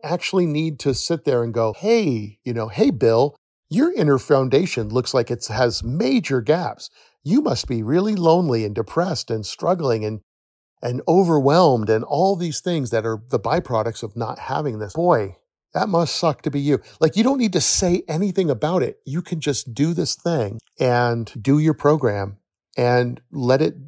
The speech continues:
let them just enjoy that. And it doesn't have to be a conscious thing. And, and so many times I've had ki-, kids in my programs that went, "When I got here, I thought I was gonna hate it. And the whole time my parents were telling me we have to come. And I knew it was gonna suck because I don't like this and I don't like that."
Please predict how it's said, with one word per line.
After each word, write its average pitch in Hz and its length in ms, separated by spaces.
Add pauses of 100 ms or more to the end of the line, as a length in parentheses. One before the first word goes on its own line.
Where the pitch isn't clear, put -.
let 160 300
them 151 240
just 135 320 (440)
enjoy 123 580
that. 101 300 (100)
And 123 120
it 123 120
doesn't 131 320
have 127 240
to 123 80
be 117 180
a 110 80
conscious - 540
thing. 123 180
And, 117 260 (100)
and 117 180
so - 260
many 170 160
times 143 300
I've 120 140
had 117 200
ki-, - 300
kids 127 260
in 123 80
my 113 120
programs 110 480
that 117 140
went, 113 220 (420)
"When 135 140
I 175 120
got 180 280
here, 175 320
I 147 80
thought 165 200
I 170 40
was 160 140
gonna 151 180
hate 147 260
it. 143 220
And 110 140
the 107 60
whole 160 160
time 151 380
my 127 100
parents 143 320
were 143 60
telling 139 240
me 139 100
we 135 100
have 135 80
to 143 80
come. 131 220 (380)
And 110 120
I 165 100
knew 165 220
it 180 60
was 156 100
gonna 160 180
suck 147 360
because 117 240
I 127 120
don't 160 200
like 165 180
this 147 340
and 110 80
I 113 60
don't 156 160
like 160 160
that." 147 180